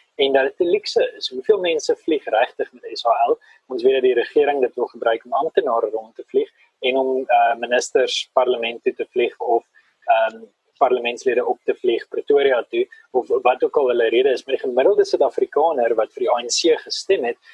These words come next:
gaan nie noodwendig in sy lewe enigiets sien vir sy, vir sy belegging nie, of ten minste, eh, vir geld wat liewer op iets beter kon spandeer geword het.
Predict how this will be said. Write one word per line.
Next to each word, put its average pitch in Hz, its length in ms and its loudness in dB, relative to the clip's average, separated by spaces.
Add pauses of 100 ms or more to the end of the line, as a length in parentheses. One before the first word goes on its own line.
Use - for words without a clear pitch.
(160)
gaan 196 180 0
nie 233 100 2
noodwendig 123 440 0
in 120 120 -10
sy 123 140 -4
lewe 113 260 0
enigiets 131 520 -2
sien 110 220 -10
vir - 120 -8
sy, 107 360 -2 (380)
vir 123 80 2
sy 123 180 2
belegging 117 540 -2
nie, 113 140 -8
of 117 140 -6
ten 120 120 -8
minste, 123 440 0 (280)
eh, 117 140 0
vir 135 140 -2
geld 131 340 2
wat 120 140 0 (180)
liewer 127 280 2
op 117 120 -4
iets - 160 -14
beter 110 320 -4
kon 117 200 -12
spandeer 131 480 0
geword 104 340 -8
het. - 100 -20